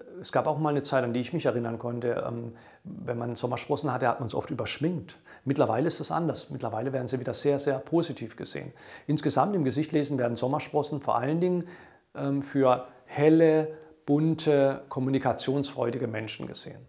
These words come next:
Für Menschen, die auch der Welt zugeordnet werden. Das kennt man aus dem Gesichtlesen, ja.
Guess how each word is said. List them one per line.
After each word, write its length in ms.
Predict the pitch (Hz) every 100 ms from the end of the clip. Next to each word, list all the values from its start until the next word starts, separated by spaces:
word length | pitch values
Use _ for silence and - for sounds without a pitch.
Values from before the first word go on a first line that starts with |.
| _ _ _ _ _ _ _ _ _ _ _ - - _ _ _ -
Für 120 | -
Menschen, 420 | 131 139 156 - 147
die 240 | 139 147
auch 220 | 113 123
der 160 | - 117
Welt 220 | 117 120
zugeordnet 640 | - 120 113 107 - -
werden. 160 | 101 104 101 _ _ _ _ _ _ _ _ - - -
Das 320 | 139 - -
kennt 200 | 139 139
man 160 | 127
aus 180 | 123 113
dem 140 | - 117
Gesichtlesen, 600 | - - - 123 - 139 _ -
ja. 160 | 117